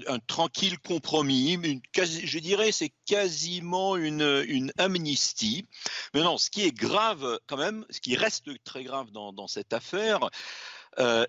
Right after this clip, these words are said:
c'est que toute la légitimité de Poutine était basée, premièrement, sur l'idée et su-, sur la représentation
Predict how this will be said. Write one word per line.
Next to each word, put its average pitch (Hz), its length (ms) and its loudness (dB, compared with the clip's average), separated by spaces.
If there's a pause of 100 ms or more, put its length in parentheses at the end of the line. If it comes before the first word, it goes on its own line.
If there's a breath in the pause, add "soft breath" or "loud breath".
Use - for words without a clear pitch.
c'est - 400 0 (100)
que 143 180 -6 (280)
toute - 320 -14
la 160 180 4
légitimité 165 1040 0
de 110 160 -8 (100)
Poutine 202 640 -4
était 160 280 2
basée, 143 760 0 (420 soft breath)
premièrement, 202 800 0 (380 loud breath)
sur 156 680 -2 (100)
l'idée 190 800 0
et 131 100 -4
su-, - 200 -10
sur 120 300 -4
la 110 140 6
représentation 151 1200 -2